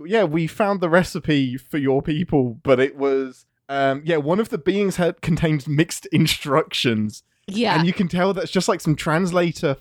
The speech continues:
Speaker 1: funkiness. Where it's like, "Yeah, no, no, we found a bit of, like, an anomaly, so we fixed it." I was like, "You fixed Spock?" <laughs> It's just so great. It's just really, really well done.
Speaker 2: For the, for the aliens, I,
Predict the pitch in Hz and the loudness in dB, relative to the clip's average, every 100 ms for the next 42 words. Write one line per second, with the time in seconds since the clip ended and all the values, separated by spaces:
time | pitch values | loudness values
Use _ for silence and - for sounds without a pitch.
0 | - 143 147 - 131 110 - - - _ | 0 2 2 0 0 0 -4 -12 -20 _
1 | _ _ 151 151 214 285 339 311 269 208 | _ _ -4 0 0 0 0 0 -2 -2
2 | 240 247 240 202 196 180 180 170 - 170 | -2 0 0 0 -2 -2 0 0 -4 -2
3 | 165 170 190 139 120 143 143 - 160 - | 2 2 2 0 0 0 0 0 -2 0
4 | 127 120 170 185 175 180 - - 415 403 | 2 2 0 -2 -2 -6 -10 2 2 2
5 | - - - - - 381 330 - - - | -4 -10 -8 -8 -2 0 0 -4 -8 -10
6 | _ 143 - - _ _ _ 196 214 262 | _ -4 -4 -10 _ _ _ 0 2 -2
7 | 247 311 285 131 98 101 120 143 139 - | 0 0 0 0 0 0 0 -4 -6 -10
8 | 165 165 170 156 139 127 117 110 110 110 | -10 -2 2 2 2 0 2 2 2 0
9 | 110 107 - - 233 135 190 226 - 185 | -4 -12 -6 0 0 0 -2 -4 0 0
10 | 196 180 170 170 185 180 | 0 0 -2 0 2 2